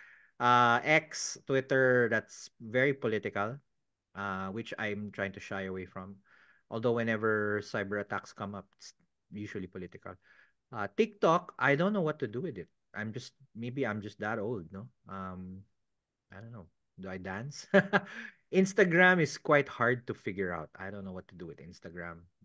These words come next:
I guess people post photos there, so I've been posting photos there. Uh, and then there's YouTube. I think YouTube is best for ganito, mga conversations, content. It's the new T V.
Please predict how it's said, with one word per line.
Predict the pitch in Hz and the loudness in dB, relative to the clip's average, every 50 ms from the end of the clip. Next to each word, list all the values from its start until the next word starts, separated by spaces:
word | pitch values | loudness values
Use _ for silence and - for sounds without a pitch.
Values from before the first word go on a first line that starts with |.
| _ | _
I | 95 95 | -16 -14
guess | 101 95 | -14 -12
people | - 107 98 - 101 92 | -12 -12 -12 -12 -12 -14
post | - 92 90 - - - | -12 -12 -12 -12 -12 -12
photos | 92 95 95 98 98 95 - - | -12 -12 -10 -10 -12 -12 -12 -10
there, | 95 95 90 90 95 98 - | -10 -10 -10 -10 -12 -16 -18
so | - 85 | -18 -18
I've | 85 | -16
been | 85 90 87 | -16 -18 -16
posting | - 87 87 - - 90 82 - | -16 -18 -18 -16 -18 -20 -18 -16
photos | 95 90 - 95 85 - - | -18 -16 -16 -16 -18 -18 -16
there. | 92 92 90 92 90 _ _ _ _ _ _ _ _ _ _ _ _ _ _ _ _ _ _ - - _ - | -16 -16 -16 -16 -18 _ _ _ _ _ _ _ _ _ _ _ _ _ _ _ _ _ _ -20 -20 _ -4
Uh, | 117 117 120 - 131 | -2 0 0 0 2
and | 143 143 | 2 4
then | 156 160 151 | 4 4 6
there's | 139 131 - - | 6 4 4 4
YouTube. | 110 110 101 - - 98 90 82 95 _ _ _ - | -4 -4 -6 -6 -6 -8 -8 -8 -12 _ _ _ -12
I | 107 123 | -10 -8
think | 139 143 139 | -6 -4 -2
YouTube | 131 127 127 - 151 135 127 | -2 -2 -2 0 0 0 0
is | 117 107 - - | 0 -4 -6 -10
best | - 110 113 110 104 - - - | -10 -4 -2 -2 -2 -4 -8 -12
for | _ - 110 104 98 98 98 95 | _ -6 -4 -2 -2 -2 -2 -2
ganito, | 98 98 101 95 98 90 98 _ _ _ - | -4 -4 -4 -6 -6 -8 -8 _ _ _ -14
mga | 95 95 95 95 95 92 92 92 92 92 _ _ _ _ _ _ _ _ - | -10 -8 -8 -8 -8 -8 -10 -10 -12 -14 _ _ _ _ _ _ _ _ -10
conversations, | 113 104 101 95 98 95 - 131 123 120 - - 120 113 110 110 - | -8 -6 -4 -4 -4 -2 0 -2 -2 -2 -2 -2 -2 -2 -4 -4 -8
content. | - - 110 107 107 107 - 113 107 104 101 101 98 98 - _ _ _ _ _ _ _ _ _ _ _ - | -8 -6 -6 -6 -6 -6 -6 -6 -6 -6 -6 -8 -8 -12 -16 _ _ _ _ _ _ _ _ _ _ _ -8
It's | 127 127 - - | -8 -8 -4 0
the | 127 139 | 0 0
new | 135 139 139 139 131 | 2 2 2 0 0
T | 135 143 139 135 135 | 0 -2 -2 -2 -2
V. | 117 120 127 135 135 127 | -2 -2 -4 -4 -4 -6